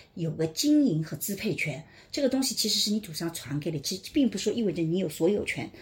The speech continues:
所以你，你在你这一辈里，你应该具有的义务是把你的这个，这个财-，财产扩大，所以叫传宗接代、光宗耀祖嘛。怎么光宗耀祖？其实就是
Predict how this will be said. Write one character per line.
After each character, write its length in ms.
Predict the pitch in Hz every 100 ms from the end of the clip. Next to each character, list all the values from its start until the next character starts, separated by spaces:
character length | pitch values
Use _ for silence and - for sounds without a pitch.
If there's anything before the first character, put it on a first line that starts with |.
| - -
所 160 | - 359
以 40 |
你， 140 | 311 202 -
你 280 | 185 175 143
在 340 | 311 311 -
你 160 | 196 156
这 120 | 320
一 140 | 285 202
辈 220 | 226 175
里， 180 | - - - -
你 140 | 180
应 260 | 202 320 349
该 120 | 320
具 180 | - 269
有 120 | 160
的 80 | 156
义 280 | - 294 190
务 160 | 147 - -
是 160 | - 220
把 180 | 185
你 160 | 226 180
的 260 | - 147 - - -
这 100 | 233
个， 300 | 180 170 156 - _
这 120 | - 196
个 100 | 180
财-， 260 | - - -
财 220 | - 190
产 180 | 175 - - _
扩 240 | - 392
大， 240 | - 254 - _ _
所 160 | - 262
以 40 |
叫 240 | - 202 - -
传 240 | - 170 208
宗 160 | 269
接 160 | 277 254
代、 140 | 214
光 240 | - 233 247
宗 220 | 240 247
耀 160 | 208
祖 180 | 156 -
嘛。 200 | 143 - -
怎 100 | 147
么 60 |
光 220 | - 233
宗 180 | 262 269
耀 180 | 269 165
祖？ 180 | - -
其 140 | - 226
实 100 | 240
就 80 |
是 160 | 247